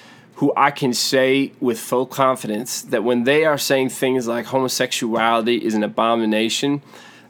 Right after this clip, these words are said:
they wouldn't ever also say that gay people are subhuman or that gay people are monsters.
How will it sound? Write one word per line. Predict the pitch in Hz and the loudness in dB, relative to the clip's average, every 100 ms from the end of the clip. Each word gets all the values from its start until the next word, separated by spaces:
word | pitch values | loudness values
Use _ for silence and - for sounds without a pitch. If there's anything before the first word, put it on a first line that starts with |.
| - | -14
they | 120 147 | 2 4
wouldn't | 135 139 165 185 175 - | 4 4 4 4 0 0
ever | 139 135 | 2 2
also | - 131 - - 123 | 2 2 2 0 0
say | 117 - 117 113 113 - 117 | 0 0 2 2 -2 -6 -4
that | 117 117 110 | -2 0 2
gay | 123 117 | 2 2
people | 123 113 - | -2 -2 0
are | 110 | -2
subhuman | 104 117 110 104 110 110 104 - - | -2 -2 -2 -2 -2 0 -2 -4 -8
or | 113 113 | -4 -2
that | 113 | 0
gay | 107 110 | 0 -2
people | 113 107 | -2 -4
are | 107 | -2
monsters. | 107 98 - - 76 - | 0 -2 -8 -12 -12 -14